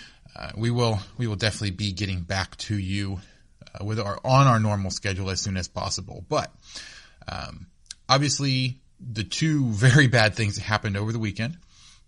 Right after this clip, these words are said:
Uh, we had, actually, it was a, a, a triple dose of bad news if you start with the women's basketball team. They, they went down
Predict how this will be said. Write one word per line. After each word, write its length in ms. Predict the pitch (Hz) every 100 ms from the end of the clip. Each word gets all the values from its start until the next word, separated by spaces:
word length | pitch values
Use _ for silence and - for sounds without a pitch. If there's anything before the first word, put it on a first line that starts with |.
| -
Uh, 160 | 92 90
we 140 | 92 90
had, 400 | 92 90 87 87 _ _ _ _ -
actually, 380 | 113 - 98
it 80 | 92
was 180 | 85 90
a, 160 | 90 82 - - -
a, 120 | 104 -
a 60 |
triple 340 | 113 - 170 123
dose 280 | 101 92 113
of 140 | 82
bad 300 | 92 95 85
news 260 | 98 95 95
if 160 | 95
you 60 | 98
start 260 | - 113
with 100 | 90
the 80 | 95
women's 380 | 92 123 110 92
basketball 480 | 98 87 - - -
team. 260 | - 92
They, 180 | 95 107
they 320 | 98 101 117 131
went 300 | 123 120 92
down 480 | 110 107 107 104